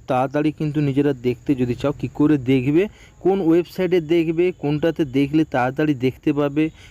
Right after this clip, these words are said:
কোনটাতে ট্রাফিক কম থাকে রেজাল্ট চেকের সময়, সেটা কিন্তু আমি একদম বিস্তারিত জানাবো। তো আমি এখানে কিন্তু একটা ওয়েবসাইট সার্চ করছি, দেখো লেখা রয়েছে ডাব্লিউ ডাব্লিউ ডাব্লিউ ডট রেজাল্ট ডট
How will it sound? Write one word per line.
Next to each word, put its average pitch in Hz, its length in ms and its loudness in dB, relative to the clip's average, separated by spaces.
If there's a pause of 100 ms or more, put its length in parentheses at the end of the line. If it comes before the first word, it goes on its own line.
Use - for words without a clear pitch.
(140)
কোনটাতে 151 420 0
ট্রাফিক 139 540 -2
কম 143 220 -4
থাকে 151 460 2
রেজাল্ট 127 300 0
চেকের 139 260 -2
সময়, 135 360 -2 (420)
সেটা 143 140 0
কিন্তু 131 300 0
আমি 156 260 0 (320)
একদম 127 320 0
বিস্তারিত 127 400 -2
জানাবো। 127 420 -2 (480)
তো 190 80 2
আমি 185 500 0
এখানে 185 300 0
কিন্তু 190 300 0
একটা 180 200 -2
ওয়েবসাইট 147 360 0
সার্চ - 300 -4
করছি, 156 280 -2
দেখো 139 240 -2
লেখা 147 320 0
রয়েছে 147 280 0
ডাব্লিউ 131 380 0
ডাব্লিউ 139 320 -2
ডাব্লিউ 131 340 0
ডট 135 240 0 (400)
রেজাল্ট 135 580 0
ডট 143 260 0